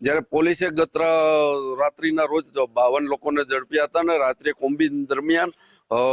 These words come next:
વધુ છ લોકોને પકડ્યા છે અને જે વાહનો હતા, વીડિયોગ્રાફિકના માધ્યમેથી વાહનો પણ મળી આવ્યા હતા.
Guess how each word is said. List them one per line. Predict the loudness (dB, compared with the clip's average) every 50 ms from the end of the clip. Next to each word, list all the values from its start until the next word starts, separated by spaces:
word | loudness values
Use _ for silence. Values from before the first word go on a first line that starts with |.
| 2 0 -2 -2 -6 -6
વધુ | -4 -4 -4 -2 0 0 -2
છ | -2 -2 -2
લોકોને | 0 0 0 0 0 0 -2 -2 -2
પકડ્યા | -2 -4 -4 -2 0 0 2 2 0
છે | 0 0 0
અને | 0 0 0 0 -2 -2
જે | -2 -2 -4
વાહનો | -4 -2 -2 -2 0 0 -2 -2 -2 0 0 0
હતા, | 0 0 0 0 0 0 -2 -8 _ -20 -20 -14 _ -4
વીડિયોગ્રાફિકના | -4 -2 0 0 2 2 2 0 0 -2 -4 -6 -4 -4 -2
માધ્યમેથી | 0 0 -2 -2 -2 -2 -2 -2 -4 -4 _ -10 -8 -4
વાહનો | -2 -2 -2 -2 -4 -4 -4
પણ | -2 -2 -2
મળી | 0 0 2 2 2 2
આવ્યા | 2 2 2 0 0
હતા. | 0 -2 -2